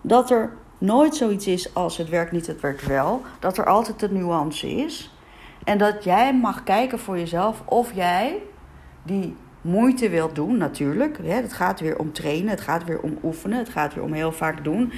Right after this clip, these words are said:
Wil jij die moeite doen om dat ook daadwerkelijk, ja, toe te passen? Nou, wat is nou het verschil tussen een affirmatie of een afformatie? Het is eigenlijk heel simpel. Bij een affirmatie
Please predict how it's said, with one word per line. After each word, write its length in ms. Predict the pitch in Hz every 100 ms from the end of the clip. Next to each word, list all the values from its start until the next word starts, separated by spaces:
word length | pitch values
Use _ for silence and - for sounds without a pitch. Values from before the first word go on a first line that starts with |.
| - -
Wil 180 | - 180
jij 200 | 196 170
die 120 | 160
moeite 420 | 160 190 214 208
doen 380 | 147 156 220 294 - - - - - -
om 180 | 202
dat 180 | 185 170
ook 160 | 165 160
daadwerkelijk, 680 | 156 147 143 151 170 202 - - - - - - - - - - -
ja, 180 | 151 147 -
toe 120 | -
te 120 | 294 -
passen? 360 | 139 131 - - - - - - - - - - - - - - - - - - -
Nou, 180 | 147 139
wat 220 | 208 254
is 120 | 226
nou 160 | 202 190
het 140 | 170
verschil 560 | - - - 247 202 - - - -
tussen 260 | - 170 156
een 100 | -
affirmatie 880 | 165 - - 240 220 180 165 156 -
of 120 | 151
een 160 | - -
afformatie? 1000 | 175 - - 233 208 196 196 - 202 -
Het 160 | 156
is 80 | 170
eigenlijk 340 | - 175 170 -
heel 140 | 156
simpel. 460 | 156 85 - - - - - - - - -
Bij 120 | 175
een 120 | 175
affirmatie 1040 | 180 180 - 294 277 170 156 151 - 226